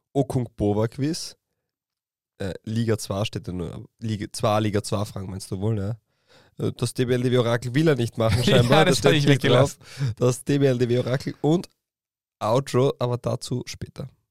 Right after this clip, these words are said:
Speaker 2: Ja, Outro, stimmt. Wir haben eigentlich, eigentlich haben wir ja tatsächlich ein Intro oder Outro beim Reden und das, ähm,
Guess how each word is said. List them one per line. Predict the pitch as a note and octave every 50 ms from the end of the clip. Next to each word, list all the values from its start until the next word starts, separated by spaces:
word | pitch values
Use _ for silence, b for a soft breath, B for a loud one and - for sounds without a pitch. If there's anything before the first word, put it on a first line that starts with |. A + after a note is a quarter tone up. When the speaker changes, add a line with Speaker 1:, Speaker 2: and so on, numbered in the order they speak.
| _ _ _ -
Speaker 2:
Ja, | - A2 A#2+ - -
Outro, | - G#2+ B2 B2+ - - A2+ A2
stimmt. | - - - A#2 - B B B B B
Wir | A2+ A2
haben | B2 C3
eigentlich, | C3+ C3+ C#3 C3 - -
eigentlich | B2+ C3+ D3 D3
haben | D3
wir | C#3
ja | C3 A#2+
tatsächlich | A#2 A#2+ - - C#3+ C#3 C3+
ein | B2 A2
Intro | - C#3+ F3 - C#3
oder | C#3 B2+ B2 -
Outro | A#2 C3 B2+ - B2 A2+
beim | G2 A2+ A2+
Reden | A2 G#2 A2 A#2 A#2+ C#3+ D#3+ - b b b b b
und | B2 A#2 -
das, | A#2+ A2+ - - -
ähm, | - A2+ A2 A2+ A2 A2+ A2+